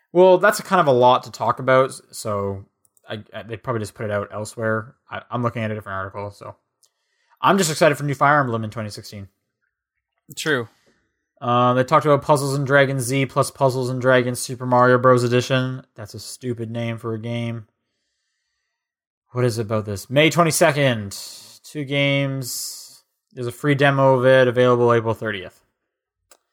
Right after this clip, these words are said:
Speaker 1: Pokemon Rumble World. I,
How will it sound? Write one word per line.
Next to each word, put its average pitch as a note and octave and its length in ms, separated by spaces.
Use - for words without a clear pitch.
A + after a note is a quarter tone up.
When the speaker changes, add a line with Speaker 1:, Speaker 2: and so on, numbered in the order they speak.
Speaker 1:
Pokemon D3+ 340
Rumble D3+ 380
World. A2 560
I, G#2+ 180